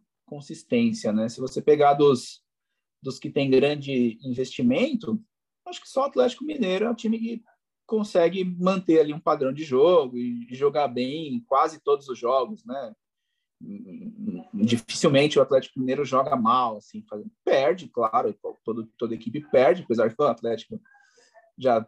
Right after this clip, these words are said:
faz tempo que não perde, né, no Brasileiro. Agora, de, de resto, você vê que não tem um grande trabalho, assim, né, um técnico que se destaca. Acho que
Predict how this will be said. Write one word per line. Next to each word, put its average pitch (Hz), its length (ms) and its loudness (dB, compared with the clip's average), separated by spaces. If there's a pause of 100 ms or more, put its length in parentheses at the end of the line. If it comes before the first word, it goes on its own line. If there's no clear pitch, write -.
faz 120 160 0
tempo 123 240 -6
que 123 80 -8
não 123 100 -6
perde, 139 360 -2
né, 127 100 -6
no 120 140 -6
Brasileiro. 120 480 -2 (720)
Agora, 117 1120 -2 (720)
de, 180 180 -8
de 180 180 0
resto, 180 560 2
você 175 180 0
vê 170 160 0
que 370 380 4 (240)
não 349 180 -12
tem 392 320 -4
um 247 120 2
grande 165 340 2
trabalho, 131 520 -2
assim, 127 380 -14
né, 120 200 -8
um 120 100 -6
técnico 123 720 -2
que 127 120 -8 (200)
se - 360 -12
destaca. 185 640 2
Acho - 180 -2
que 180 320 0